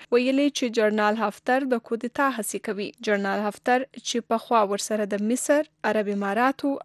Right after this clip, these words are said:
او د روس ملاتړ درلود، اوس ورباندې یې غږ کړی چې د زغم څخه دې کار واخلي. د ملګرو ملتونو شورا غړو جرمني او برتانیا غوښتنه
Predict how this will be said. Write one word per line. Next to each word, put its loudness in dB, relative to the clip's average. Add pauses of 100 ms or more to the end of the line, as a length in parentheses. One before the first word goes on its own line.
(120)
او 4 (340)
د -2
روس 0
ملاتړ 0
درلود، -2
اوس 4
ورباندې 2
یې 0
غږ -2 (160)
کړی 0 (120)
چې -4
د 0
زغم -2
څخه -4
دې -2 (160)
کار 0
واخلي. -4 (260)
د 0
ملګرو 0
ملتونو -2 (120)
شورا 0 (100)
غړو 2 (260)
جرمني 8 (180)
او 4 (140)
برتانیا 0
غوښتنه -4